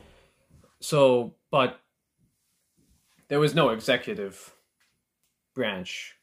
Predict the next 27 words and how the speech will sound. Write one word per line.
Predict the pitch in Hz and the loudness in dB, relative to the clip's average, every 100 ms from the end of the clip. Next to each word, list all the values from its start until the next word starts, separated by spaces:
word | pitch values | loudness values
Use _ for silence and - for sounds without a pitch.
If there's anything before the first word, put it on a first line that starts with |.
| - | -6
or | 131 143 | -4 -4
judicial | 110 117 123 107 | -6 -10 -8 -10
branch | 110 92 95 - - - _ _ _ - | -10 -14 -14 -16 -18 -20 _ _ _ -20
of | 95 | -16
the, | 104 - | -16 -12
of | 110 110 | -12 -8
a, | 107 101 87 - | -8 -8 -12 -18
of | 98 | -16
the | 120 | -10
general | 117 110 95 | -8 -8 -6
government | - 113 98 92 _ _ _ - | -6 -8 -10 -12 _ _ _ -12
under | 110 101 | -10 -8
the | 98 | -8
Articles | 95 98 - 90 | -8 -12 -16 -20
of | - | -20
Confederation. | 92 98 95 98 95 90 92 _ _ _ _ _ _ _ _ _ _ _ _ _ _ _ - | -16 -14 -10 -10 -10 -12 -16 _ _ _ _ _ _ _ _ _ _ _ _ _ _ _ -10
Uh, | 107 | -6
there | 107 | -4
was | 107 | -6
just | - 120 - | -4 -6 -4
the | 107 | -4
legislative | 107 107 104 - 95 95 90 - _ _ _ - | -2 -4 -6 -10 -10 -10 -12 -20 _ _ _ -14
branch, | 92 90 - - - _ | -12 -12 -12 -12 -14 _
the | 104 98 92 90 _ _ _ _ _ _ _ _ | -8 -8 -8 -12 _ _ _ _ _ _ _ _
Continental | - 123 120 113 113 | -8 -6 -4 -6 -8
Congress. | - 110 107 90 - - - - _ _ _ _ _ _ _ _ _ _ _ _ _ _ _ _ _ _ _ _ _ _ _ _ - | -8 -8 -8 -10 -16 -14 -14 -14 _ _ _ _ _ _ _ _ _ _ _ _ _ _ _ _ _ _ _ _ _ _ _ _ -16
And | 120 113 110 107 | -12 -8 -8 -8